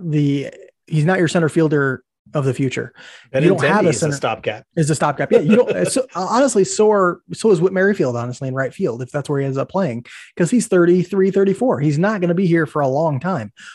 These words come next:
Speaker 1: Where's that outfield talent coming from? Because right now you don't have it, and so in the system, you have some potential for outfield talent, but it's not really clear where it's coming from.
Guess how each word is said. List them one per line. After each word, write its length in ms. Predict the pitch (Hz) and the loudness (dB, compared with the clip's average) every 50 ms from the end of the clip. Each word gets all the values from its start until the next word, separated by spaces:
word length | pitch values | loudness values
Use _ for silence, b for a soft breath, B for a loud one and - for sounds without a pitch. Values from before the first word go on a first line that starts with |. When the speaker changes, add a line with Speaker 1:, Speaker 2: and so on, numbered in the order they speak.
| B B | B B
Speaker 1:
Where's 380 | B 135 143 165 190 208 190 170 | B -2 0 2 2 2 2 2
that 180 | 185 180 165 165 | 0 0 0 0
outfield 420 | 160 165 160 - 165 156 151 131 | 0 -2 -2 -2 -2 -2 -2 0
talent 320 | 147 147 147 147 139 120 | -2 -2 -2 -2 -4 -4
coming 220 | - 143 139 135 123 | -4 -4 -4 -4 -4
from? 320 | - 131 120 120 120 - B B B B | -4 -4 -6 -6 -6 -10 B B B B
Because 240 | - 156 147 147 139 | -4 -2 -2 0 0
right 140 | 165 170 180 | 0 0 0
now 200 | 175 170 156 143 | 0 -2 -2 -2
you 200 | 135 139 147 175 | -2 0 0 0
don't 140 | 160 147 127 | 0 0 -2
have 240 | 127 151 139 104 | -4 -4 -6 -6
it, 160 | 101 98 - - | -8 -10 -10 -6
and 220 | 170 160 156 147 139 | -2 0 0 0 0
so 460 | - 165 151 139 135 131 127 131 B B B B B B | 0 0 0 2 0 0 -2 -4 B B B B B B
in 100 | 165 165 | 0 2
the 100 | 160 151 | 2 2
system, 440 | - - 202 185 - 175 156 147 131 - - - - _ - - - | 2 0 0 0 0 -2 -2 -2 -4 -8 -12 -20 -20 _ -20 -10 -4
you 120 | 220 175 170 | 0 0 2
have 160 | 180 170 156 | 2 0 -2
some 120 | - 160 | -2 -4
potential 540 | 139 160 143 - 214 262 262 - 160 123 113 | -4 -4 -2 0 0 0 2 2 0 -2 -2
for 160 | - - 143 | -4 -4 -4
outfield 340 | 135 139 131 - 151 139 127 | -4 -2 -2 -2 -2 -2 -2
talent, 360 | 143 131 127 127 127 - B B B B B B | -2 -2 -2 -2 -4 -4 B B B B B B
but 60 | 170 | -2
it's 120 | 151 - | 0 0
not 140 | 170 170 170 | 2 2 2
really 180 | 175 160 151 - | 2 2 2 0
clear 260 | - - 156 147 139 | 0 0 0 2 2
where 120 | 135 131 | 2 0
it's 120 | 123 - - | -2 -2 -6
coming 220 | - 123 120 117 | -8 -8 -8 -8
from. 160 | 117 - - | -10 -14 -18